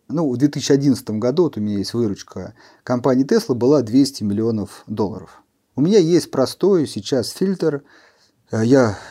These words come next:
не буду, так сказать, очень глубоко в это углубляться, но такой стоимостной подход, он предполагает то, что я инвестирую сейчас в компанию, у которых выручка от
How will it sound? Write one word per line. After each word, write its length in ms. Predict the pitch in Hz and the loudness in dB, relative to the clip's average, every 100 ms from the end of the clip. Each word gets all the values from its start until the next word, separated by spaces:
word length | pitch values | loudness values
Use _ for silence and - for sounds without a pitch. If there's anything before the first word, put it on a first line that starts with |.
| 131 | 0
не 120 | 143 | 4
буду, 180 | 139 - | 2 0
так 100 | 98 | -10
сказать, 280 | - 95 - | -8 -12 -8
очень 300 | 117 - 104 | -8 -6 -8
глубоко 400 | 101 127 143 147 | 0 2 2 2
в 60 | 123 | 0
это 180 | 104 131 | 0 -2
углубляться, 580 | 156 190 247 214 - 143 | 0 0 2 0 -2 -2
но 680 | 156 175 170 156 143 117 104 | 0 0 0 2 0 -2 -6
такой 600 | 113 117 110 90 78 95 | -10 -4 -4 -2 -6 -12
стоимостной 580 | - 151 151 151 165 139 | 2 4 4 2 0 2
подход, 420 | 135 - 247 220 | 0 0 2 2
он 140 | 156 | 0
предполагает 720 | 135 131 - 143 143 131 123 | 0 -4 0 0 2 2 0
то, 200 | - 220 | 4 4
что 800 | 190 - - 127 127 123 120 117 | 4 -4 -2 2 2 2 2 2
я 240 | 117 156 139 | 4 4 4
инвестирую 460 | 123 123 139 120 | 2 -2 -2 -2
сейчас 220 | - 120 | -2 -6
в 20 | - | -2
компанию, 440 | 160 202 254 151 | -2 2 2 4
у 40 | |
которых 340 | 127 143 131 143 | 2 2 0 4
выручка 400 | 202 175 - - | 2 2 -2 -4
от 420 | 113 156 160 - | 0 2 2 -2